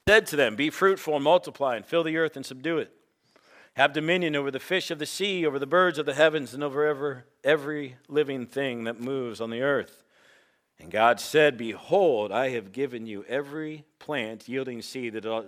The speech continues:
that is on the face of the earth, and every tree with seed in its fruit. You shall have them for food.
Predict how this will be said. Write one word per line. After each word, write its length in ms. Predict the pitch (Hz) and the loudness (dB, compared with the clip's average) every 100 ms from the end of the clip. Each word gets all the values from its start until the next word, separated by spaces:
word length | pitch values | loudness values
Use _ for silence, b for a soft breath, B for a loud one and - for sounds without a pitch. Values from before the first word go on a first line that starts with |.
| - | -12
that 160 | 104 113 | -12 -10
is 160 | 117 117 | -6 -2
on 160 | 127 | -2
the 60 | 110 | -4
face 320 | - 120 - | -4 -4 -4
of 60 | 101 | -8
the 160 | 104 | -2
earth, 260 | 110 139 - | 0 0 -2
and 100 | 101 | -4
every 220 | 110 107 | -4 -4
tree 500 | - 139 139 160 170 b b b b | -8 -4 -2 -2 -4 b b b b
with 180 | 98 90 | -10 -10
seed 640 | - - 156 135 156 165 - | -10 -8 -6 -6 -8 -12 -12
in 100 | 107 | -12
its 160 | 82 - | -10 -12
fruit. 540 | - 165 202 - - _ _ B B B B B B | -4 -2 -2 -8 -20 _ _ B B B B B B
You 100 | 92 | -16
shall 160 | - 80 | -14 0
have 320 | 120 131 113 | 6 6 6
them 160 | 135 | 0
for 140 | 127 123 | -4 -8
food. 560 | - 156 156 123 85 | -2 0 2 0 -4